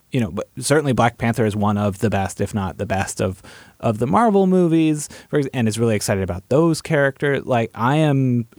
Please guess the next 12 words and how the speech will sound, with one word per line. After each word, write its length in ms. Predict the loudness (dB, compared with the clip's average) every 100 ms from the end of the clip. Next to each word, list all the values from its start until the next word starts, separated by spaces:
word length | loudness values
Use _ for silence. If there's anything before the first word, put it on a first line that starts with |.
| -4
pretty 180 | 0 2
excited 340 | 2 2 2
about 200 | 2 0
the 100 | 2
new 520 | 2 2 2 2 2 2
generation. 640 | 0 0 0 -2 -4 -4
I 60 | -2
mean, 260 | 2 2
Robert 280 | 2 2 0
Downey 260 | 0 2 2
Junior 400 | 2 2 2 2
and 340 | 2 0 -2